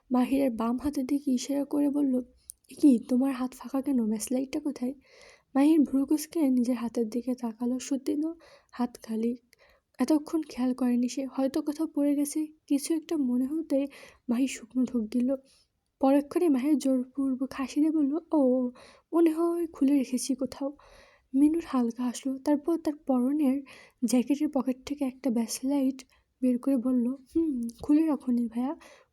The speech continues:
মনে হয় খুলে পড়ে গিয়েছে।" ব্যাসলাইটটা হাতে নিয়ে মাহির অবাক হয়ে বলল, "সে কি? এটা তুই কোথায় পেলি?"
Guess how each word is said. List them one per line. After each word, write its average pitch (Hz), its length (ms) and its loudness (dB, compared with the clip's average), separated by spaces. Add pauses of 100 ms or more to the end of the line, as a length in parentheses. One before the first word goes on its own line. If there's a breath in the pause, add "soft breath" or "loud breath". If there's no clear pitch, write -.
মনে 277 240 4
হয় 294 220 2
খুলে 254 340 0
পড়ে 247 220 0
গিয়েছে।" 247 460 -2 (540 soft breath)
ব্যাসলাইটটা 302 540 0
হাতে - 320 -6
নিয়ে 294 160 4
মাহির 254 500 -2
অবাক 226 220 -8 (100)
হয়ে 294 60 2
বলল, 247 220 0
"সে 285 180 -2
কি? 247 220 -4 (540 soft breath)
এটা 294 200 0
তুই 320 120 2
কোথায় 302 320 -2
পেলি?" 226 300 -4